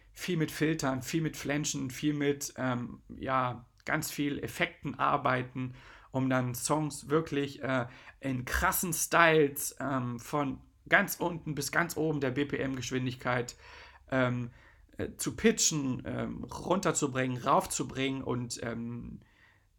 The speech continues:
sind unglaubliche Skills, die ich unglaublich wertschätze, aber auch die klassischen der,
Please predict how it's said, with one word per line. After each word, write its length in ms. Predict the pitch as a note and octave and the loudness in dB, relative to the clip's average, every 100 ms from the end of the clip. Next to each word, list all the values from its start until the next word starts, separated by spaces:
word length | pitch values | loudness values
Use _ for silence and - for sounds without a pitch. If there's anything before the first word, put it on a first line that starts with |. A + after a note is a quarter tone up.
| _ | _
sind 480 | - - D3 C3+ - | -12 -2 0 0 2
unglaubliche 540 | F#3 G3+ F#3 F#3 E3 | 2 6 4 4 0
Skills, 460 | - - D#3 E3 - | -2 2 4 4 0
die 140 | - | -4
ich 140 | - - | -2 0
unglaublich 520 | G3 F#3+ - E3 - | 0 2 0 0 2
wertschätze, 640 | D#3 - C#3+ C#3 - D#3+ - | 2 4 0 -2 -2 -4 0
aber 400 | C#3 C#3+ D3 C#3+ | 2 4 4 4
auch 180 | C#3 B2+ | 2 0
die 140 | D#3+ | -8
klassischen 720 | - D#3 - E3 F3 E3+ E3+ | -4 -2 -2 -4 -4 -6 -8
der, 540 | - B2+ C#3 C3+ C#3 | -6 -2 2 4 2